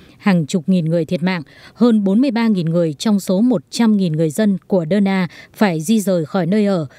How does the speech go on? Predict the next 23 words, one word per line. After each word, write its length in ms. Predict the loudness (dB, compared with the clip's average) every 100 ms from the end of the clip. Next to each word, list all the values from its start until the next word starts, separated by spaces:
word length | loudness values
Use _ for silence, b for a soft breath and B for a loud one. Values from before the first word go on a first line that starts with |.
| B B
mà 220 | 0 0
chưa 200 | 0 0
biết 220 | 0 -2 -2
đến 240 | -2 -2
khi 140 | -2 -2
nào 280 | -2 -2
mới 240 | 0 0 0
có 160 | -2
thể 160 | -2 -4
trở 200 | -2 -4
về. 300 | -2 -2 -4 -10 -18 -16 -16 -2
Trong 160 | 0
khi 140 | 0 -2
đó, 260 | -2 -2 -2
tại 120 | -4
vùng 260 | -2 -2 -2
sừng 280 | 0 0
châu 160 | 0 -2
Phi 300 | 0 0 -2 B B
gồm 300 | 0 0 0
Djibouti, 540 | -2 0 -2 0 -2 -2 -6
Ethiopia, 720 | -4 -4 -2 -2 0 0 -2 -6 b
Eritrea, 580 | -2 0 0 -2 -2 -2